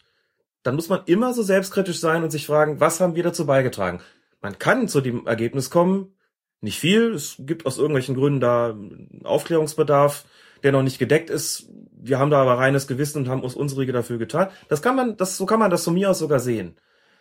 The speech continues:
Aber so eine recht harsche Art, da aufzutreten, auch so ein bisschen unglücklich vielleicht immer so die linke Hand lässt sich in der Hosentasche,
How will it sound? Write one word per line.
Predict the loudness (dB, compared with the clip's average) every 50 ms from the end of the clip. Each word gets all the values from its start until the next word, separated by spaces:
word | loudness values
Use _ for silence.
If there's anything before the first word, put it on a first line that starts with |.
| _ _ _ _ _ _ _ _ _ _ _ _ _ _ _ -6
Aber | -2 0 2 2 2
so | 2 2
eine | 2 2 2 0 0 -4 _ _ _ _ _ _ _ _ _ _ _ _ -20 -20 -20 -20 -20 _ _ _ _ _ _ _ _ _ _ _ _ _ _ _ _ _
recht | -6 -4 -4 -6 -8 -4
harsche | 0 0 0 2 2 2 2 2
Art, | 2 2 2 2 2 2
da | 2 2
aufzutreten, | 2 2 0 0 -2 -6 -4 0 2 2 2 2 0 -2 -4 -4 -4 -6 -8 -12 -16 -18 -20 -20 -20 -20 -20 _ _ _ _ _ _
auch | -8 -6
so | -4 -2 -2 -2 -2 -4 -8 -18 _ _ _ _
ein | -10 -8
bisschen | -4 -2 -2 0 0
unglücklich | 2 2 2 2 2 0 -2 0
vielleicht | 2 2 2 2 2
immer | 2 2 2
so | 2 2
die | 0
linke | 0 0 -2 0 0 0
Hand | 0 0 0 -2 -4
lässt | -4 -2 -2 -2
sich | -4 -2
in | 0 2
der | 2 2
Hosentasche, | 4 2 2 0 0 0 0 0 2 2 0 0